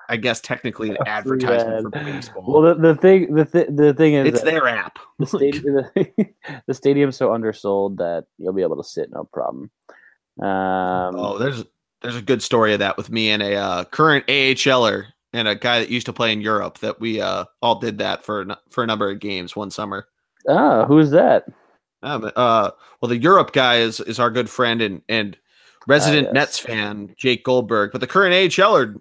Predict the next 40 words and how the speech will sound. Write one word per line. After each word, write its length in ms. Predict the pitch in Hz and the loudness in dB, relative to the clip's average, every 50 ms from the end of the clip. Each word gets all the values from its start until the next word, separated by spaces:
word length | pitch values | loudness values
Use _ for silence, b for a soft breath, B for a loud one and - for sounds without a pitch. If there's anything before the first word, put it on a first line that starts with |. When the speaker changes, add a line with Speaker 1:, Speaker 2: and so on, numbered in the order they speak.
| - | -8
Speaker 1:
Mister 280 | - 143 - - 147 139 | -8 -8 -2 -2 -2 -2
Trevor 260 | - - 156 151 151 | 0 0 0 0 0
Mangoya. 560 | 151 139 123 131 143 170 202 170 98 85 - _ _ _ _ - | 0 -2 0 2 0 2 2 0 -2 -4 -6 _ _ _ _ -12
Speaker 2:
Ah, 160 | 107 101 - | -10 -8 -8
yes. 460 | 95 98 95 - - - - - - _ _ _ _ _ _ _ | -6 -6 -6 -8 -8 -14 -20 -20 -20 _ _ _ _ _ _ _
Speaker 1:
Yeah, 200 | 120 151 - - _ _ _ - | -20 -18 -18 -20 _ _ _ -14
of 80 | - - | -10 -8
the 60 | 110 | -6
Milwaukee 560 | - 123 127 131 127 123 131 143 - 135 135 127 | -4 -4 -2 0 0 0 0 0 0 0 0 2
Admirals. 540 | 131 170 151 110 80 76 101 - - - _ _ | 2 2 0 -2 -10 -12 -14 -18 -20 -20 _ _
Speaker 2:
Two, 240 | - 151 156 160 156 - | -4 -4 -4 -4 -4 -8
two 140 | - 175 165 | -6 -6 -4
Berkshire 420 | 143 165 170 160 - - 175 175 | -2 -2 -2 -2 -2 -2 0 2
alum. 380 | 165 170 190 214 147 113 98 - _ _ _ _ _ - | 2 2 2 2 0 -4 -6 -10 _ _ _ _ _ -14
Speaker 1:
Yeah, 160 | 135 120 - - _ _ _ | -14 -14 -14 -16 _ _ _
go 140 | - 120 120 | -4 -4 -2
Bears. 360 | - 127 135 - - - - _ _ b b b b b b b b _ - | 0 0 -2 -2 -6 -12 -20 _ _ b b b b b b b b _ 2
Speaker 2:
Um, 400 | 117 113 113 113 110 110 110 107 | 4 4 6 4 4 2 -2 -4
just 220 | - 170 175 - | -4 -4 -4 -2
so 140 | - 208 196 | 2 2 4
we're 120 | 190 185 165 | 4 4 2
clear, 280 | - - 190 180 151 | 2 4 4 6 6
Ryan 320 | 127 127 127 123 127 127 123 | 4 4 2 2 2 0 -2
Donato 300 | 123 123 123 120 117 113 | -2 -2 0 0 0 -2
scored 300 | - - - 120 113 110 | -4 -6 -6 -4 -4 -4
again 520 | 101 101 _ - 127 123 139 151 151 143 | -6 -8 _ -4 -2 -2 0 0 -2 -4
tonight. 420 | - 117 101 95 92 98 107 - - _ _ _ | -4 -6 -6 -4 -4 -4 -6 -8 -10 _ _ _
The 80 | - 95 | -10 -10
Speaker 1:
Did 80 | 92 98 | -10 -8
he? 80 | 107 107 | -12 -12
Speaker 2:
kid 100 | 95 85 | -10 -10
is 160 | 92 92 90 | -10 -8 -6
on 280 | 95 90 90 85 87 - _ _ _ _ - | -6 -6 -6 -8 -10 -12 _ _ _ _ 0
fire. 920 | - 208 247 262 277 269 247 247 254 262 269 269 269 269 254 170 117 - - _ _ _ _ _ _ _ _ _ _ _ | 2 2 4 4 4 4 4 4 4 4 4 4 4 6 6 4 2 0 -4 _ _ _ _ _ _ _ _ _ _ _
Um, 80 | - 117 | -6 -4
Speaker 1:
Are 340 | 120 120 120 120 131 - 147 | -2 0 2 2 2 2 2
you, 200 | 180 208 - - _ - _ _ _ _ _ _ _ - - | 2 -2 -2 -6 _ -20 _ _ _ _ _ _ _ -6 -2
are 40 | 139 | -2
you, 360 | 143 143 156 180 190 208 214 | -2 0 0 0 2 4 6
uh, 420 | 208 196 185 175 165 156 139 - | 6 6 6 6 6 6 4 2